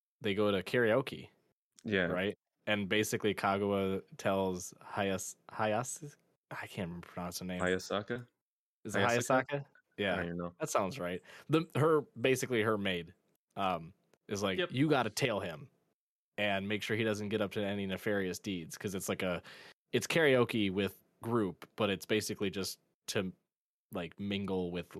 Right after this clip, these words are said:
Speaker 1: ladies. And so she's
Speaker 2: Yeah,
Speaker 1: like,
Speaker 2: it's like a
Speaker 1: "Hell
Speaker 2: mixer,
Speaker 1: no."
Speaker 2: pretty much.
Speaker 1: Yeah, and you're like,
Speaker 3: Yep.
Speaker 1: "Oh, this is gonna be kinda funny," 'cause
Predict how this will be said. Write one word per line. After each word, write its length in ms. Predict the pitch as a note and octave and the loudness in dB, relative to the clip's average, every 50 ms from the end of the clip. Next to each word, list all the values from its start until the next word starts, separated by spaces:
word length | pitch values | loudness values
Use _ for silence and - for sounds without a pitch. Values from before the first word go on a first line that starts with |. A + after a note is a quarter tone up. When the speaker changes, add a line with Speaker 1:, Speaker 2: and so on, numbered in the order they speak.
| - - | -8 -6
Speaker 1:
ladies. 680 | F#2+ F2 E2+ E2 E2 D#2+ D#2 D2+ - - - - - _ - | -6 -6 -6 -8 -10 -12 -12 -12 -10 -10 -10 -12 -14 _ -14
And 100 | - - | -12 -10
so 160 | - D#2+ E2 | -8 -10 -8
she's 280 | - - - - F#2 - | -8 -8 -6 -6 -2 0
Speaker 2:
Yeah, 100 | C3+ G#2 | 2 2
Speaker 1:
like, 120 | E2+ E2 | 4 2
Speaker 2:
it's 140 | F2 F2+ - | 0 0 -2
like 100 | G#2+ F#2+ | -4 -2
a 40 | G2 F#2 F2+ F2 E2+ | -2 0 -2 -2 0
Speaker 1:
"Hell 220 | - A#2 A#2 A#2+ | 2 4 4 4
Speaker 2:
mixer, 0 | |
Speaker 1:
no." 240 | B2 C3+ D3 C#3+ C3 | 4 4 4 4 2
Speaker 2:
pretty 140 | A#2 F2 F2 | 2 -2 -4
much. 240 | F2 F2 - - - - - - - - _ _ _ | -6 -8 -8 -12 -16 -18 -20 -20 -20 -20 _ _ _
Speaker 1:
Yeah, 240 | - G#2+ G#2 F#2 F2+ | 0 2 2 4 2
and 100 | G2 A2+ | 2 4
you're 120 | B2+ C3+ | 4 6
like, 200 | C3+ C3+ C3 C3+ | 6 6 4 2
Speaker 3:
Yep. 120 | - - - | 2 4 4
Speaker 1:
"Oh, 360 | G3+ F#3+ F3+ E3 D3 C3+ B2+ | 6 8 8 8 6 6 6
this 180 | C#3+ D3 - - | 6 4 4 2
is 80 | C#3 C3+ | 0 2
gonna 140 | C#3+ C3+ | 2 2
be 80 | B2+ B2+ | 2 2
kinda 220 | - C3+ B2+ B2 | 2 0 0 0
funny," 300 | - - A#2 A2 A2 G#2+ G2+ | 0 0 0 2 2 0 0
'cause 400 | - A2 G2+ F#2 - - - | 0 -2 -2 -2 -6 -8 -10